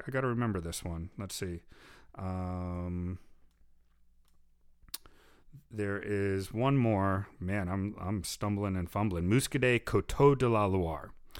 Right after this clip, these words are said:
Um, those are a little bit more off the beaten path. I, I don't really see Coteau de la Loire Muscadet that often.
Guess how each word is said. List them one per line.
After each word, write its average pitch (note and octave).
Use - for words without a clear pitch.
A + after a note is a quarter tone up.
Um, F#2
those C#3
are C3
a G#2
little A#2
bit A2+
more G2+
off G2
the A#2
beaten A#2
path. A#2+
I, G2
I A2+
don't A#2+
really A2+
see A2
Coteau G#2+
de G2+
la G2+
Loire F#2
Muscadet A2
that A2
often. A#2